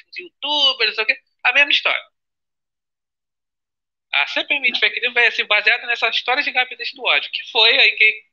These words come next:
aí começou assim, né? Foi o,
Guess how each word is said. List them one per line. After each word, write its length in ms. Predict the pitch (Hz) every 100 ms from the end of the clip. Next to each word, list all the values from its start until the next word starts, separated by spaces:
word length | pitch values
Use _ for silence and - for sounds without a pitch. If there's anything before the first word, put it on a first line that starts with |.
| _ -
aí 280 | 160 160 - - _ _ _ _ _ -
começou 440 | 170 160 - 151
assim, 340 | 156 - 240
né? 100 | 226 180 -
Foi 160 | 170 170
o, 320 | 156 139